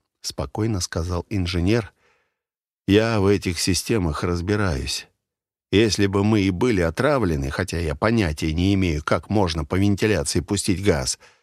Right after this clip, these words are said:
то тревогу услышали бы остальные, Вершинин, капитан. Это точно не был газ». «Тогда, бля, че это было?» злобно рыкнул Балычев. «Дверь на ночь запиралась.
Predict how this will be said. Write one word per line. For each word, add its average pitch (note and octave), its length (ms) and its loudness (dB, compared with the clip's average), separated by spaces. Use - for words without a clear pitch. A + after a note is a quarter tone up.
то F#2+ 200 4
тревогу G#2 580 2
услышали G#2+ 540 0
бы F#2 160 0
остальные, A2+ 560 0
Вершинин, F#2 720 0
капитан. G#2 760 -2
Это G2+ 320 2
точно G#2 440 0
не G2+ 200 2
был D2 200 -4
газ». D2+ 420 -6
«Тогда, A2+ 460 2
бля, A2 840 -2
че D#3+ 360 2
это C#3 200 2
было?» C3+ 520 0
злобно G#2 500 0
рыкнул G2+ 400 -2
Балычев. E2 680 -6
«Дверь A2 500 0
на G#2+ 220 0
ночь F2 260 -2
запиралась. G2+ 840 -2